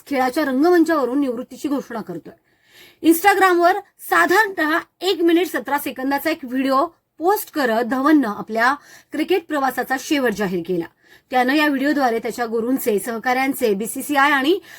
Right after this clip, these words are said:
आयसीसीचे देखील मनपूर्वक आभार मानलेत. हसत मुखानं घेतलेली ही निवृत्ती त्याच्या चाहत्यांना भावुक करणार आहे,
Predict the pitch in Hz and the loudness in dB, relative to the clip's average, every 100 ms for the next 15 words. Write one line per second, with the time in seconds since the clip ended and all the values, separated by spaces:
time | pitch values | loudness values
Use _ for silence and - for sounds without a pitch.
0 | - 269 285 359 349 339 339 320 339 370 | -2 2 2 2 2 2 2 0 0 0
1 | 262 269 294 311 277 285 247 190 220 196 | 0 -4 -4 -4 -4 -2 -2 -2 -2 -2
2 | 165 156 - _ _ - - - 311 415 | -4 -6 -10 _ _ -20 -12 -2 2 2
3 | 359 330 330 339 339 277 302 254 269 269 | 4 2 4 4 4 2 -2 -4 -6 -2
4 | 262 262 247 294 349 - 208 190 214 - | 0 0 0 0 0 -2 -8 -8 -8 -8
5 | 233 254 359 302 208 185 - _ _ _ | -8 -2 0 0 0 -6 -10 _ _ _
6 | 196 226 294 339 - 277 214 185 165 165 | -12 -4 0 0 0 -2 0 -2 -6 -12